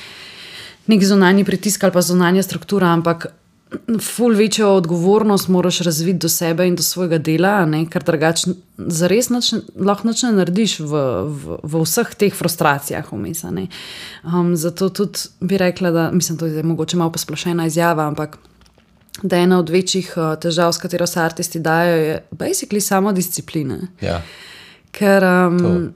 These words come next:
Speaker 1: smo open in stvari letijo, a ne, ampak potem nismo dovolj disciplinirani, strukturirani in prizemljeni,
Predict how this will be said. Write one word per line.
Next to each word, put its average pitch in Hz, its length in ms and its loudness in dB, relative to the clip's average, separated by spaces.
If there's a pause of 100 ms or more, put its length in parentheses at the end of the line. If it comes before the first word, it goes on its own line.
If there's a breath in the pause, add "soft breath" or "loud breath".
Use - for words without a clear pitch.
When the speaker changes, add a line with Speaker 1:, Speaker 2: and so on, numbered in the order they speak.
(460)
Speaker 1:
smo - 240 2
open 262 440 4
in 226 100 2
stvari 214 300 0
letijo, 214 600 2
a 185 140 4
ne, 196 280 2
ampak 214 240 -2
potem 220 320 2
nismo 254 340 2
dovolj 202 340 2
disciplinirani, 202 760 0
strukturirani 180 800 0
in 196 140 4
prizemljeni, 160 720 2